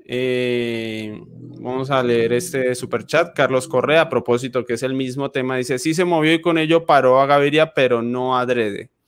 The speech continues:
dice Carlos Correa sobre el movimiento de Sagan. Pueden ver la repetición. Lo, como ya Gaviria estaba superando la rueda trasera de Sagan, cuando hace el movimiento, Gaviria tiene que dejar de pedalear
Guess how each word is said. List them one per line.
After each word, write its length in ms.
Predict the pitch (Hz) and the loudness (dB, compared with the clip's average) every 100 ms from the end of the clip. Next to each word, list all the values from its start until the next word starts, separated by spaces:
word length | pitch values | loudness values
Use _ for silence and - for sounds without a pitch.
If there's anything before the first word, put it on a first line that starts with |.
| _ _ - | _ _ -12
dice 460 | 113 120 120 113 | -4 2 2 2
Carlos 640 | - 120 123 120 117 - - | 0 0 2 0 -2 -10 -16
Correa 440 | - 123 123 110 101 | -6 -2 0 0 -2
sobre 260 | 113 107 | -6 -8
el 80 | 110 | -6
movimiento 600 | 110 110 110 113 110 120 | -8 -6 -6 -6 -4 -2
de 80 | 117 | -2
Sagan. 400 | 123 117 135 151 _ _ | -2 -2 -2 -6 _ _
Pueden 220 | - 214 | 0 2
ver 120 | 220 208 | 2 2
la 120 | 208 | 2
repetición. 760 | 196 180 170 165 202 185 123 - _ _ _ _ | 2 -2 -4 -2 0 0 -2 -10 _ _ _ _
Lo, 680 | 151 170 180 180 175 170 - _ | -4 4 6 8 6 4 -4 _
como 240 | 175 170 | 0 2
ya 240 | 160 175 180 | 2 4 4
Gaviria 640 | 202 208 202 208 - - _ | 4 2 2 2 0 -4 _
estaba 540 | 156 - 160 165 180 | -8 -2 0 2 0
superando 880 | 165 165 156 151 143 160 175 170 170 | -4 -8 -4 -2 0 0 -2 -4 -4
la 160 | 151 139 | 0 0
rueda 280 | 139 147 156 | 2 0 0
trasera 400 | 147 135 143 156 | -4 -4 0 0
de 80 | 147 | 0
Sagan, 400 | 151 139 147 151 | -2 -4 -6 -8
cuando 300 | - 123 120 | -6 -2 -2
hace 100 | 123 | -2
el 80 | 139 | -4
movimiento, 540 | 143 143 139 135 143 | -4 -4 -6 -6 -2
Gaviria 340 | 135 113 120 120 | 0 2 0 -2
tiene 240 | 131 123 | -6 -4
que 120 | 123 | -2
dejar 220 | 113 113 | -2 -2
de 100 | 117 | -2
pedalear 540 | - 113 107 110 110 | -2 -2 -2 -2 -2